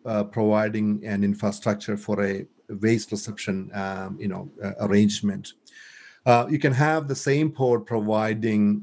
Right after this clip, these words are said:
the electronic, uh, you know, a maritime single window kind of a concept where, you know, the, the ship, uh, port communication becomes much more easier.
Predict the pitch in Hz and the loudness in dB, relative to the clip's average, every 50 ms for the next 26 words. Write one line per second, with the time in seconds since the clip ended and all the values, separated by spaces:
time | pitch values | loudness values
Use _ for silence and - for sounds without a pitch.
0 | - - 104 104 101 101 104 101 110 110 107 - - - 120 117 117 113 104 104 | -4 -2 0 2 2 2 0 0 -2 -2 -4 -2 0 0 2 2 2 0 -4 -4
1 | - 117 110 104 101 104 104 113 113 101 101 101 113 104 98 101 101 104 107 107 | -4 -2 0 0 0 0 0 -2 -2 -2 -2 0 0 0 2 4 2 2 2 0
2 | - 113 104 104 - 107 107 104 104 101 113 123 135 127 120 - 110 107 107 104 | 0 0 0 0 0 2 2 2 2 2 2 2 2 0 0 0 -2 -2 -2 -4
3 | 107 104 - 101 101 - - - 101 101 - - _ _ - - _ _ _ - | -4 -6 -4 -6 -6 -4 -4 -6 -6 -6 -8 -16 _ _ -20 -20 _ _ _ -2
4 | 104 104 104 107 104 104 104 101 - 120 107 101 98 95 101 107 104 101 101 101 | 0 2 2 4 2 2 -2 -4 -4 -4 -4 -4 -4 -4 -8 -6 -4 -4 -4 -2
5 | 101 101 98 - - - 113 - _ _ _ _ - 113 101 98 95 95 90 - | -2 -4 -4 -4 -2 -4 -4 -4 _ _ _ _ -8 -4 -4 -2 -2 -4 -8 -6
6 | - - 117 107 104 101 - - 104 98 98 95 98 - 101 98 - 104 98 101 | -2 0 2 2 2 2 -2 -4 -2 -2 -2 -2 -4 -6 -6 -6 -4 -6 -6 -6
7 | - 101 98 98 - - 101 101 _ - 101 98 98 101 101 101 - 98 98 - | -6 -10 -12 -12 -10 -10 -12 -12 _ -10 -8 -4 -2 -2 -2 -2 -2 -6 -8 -8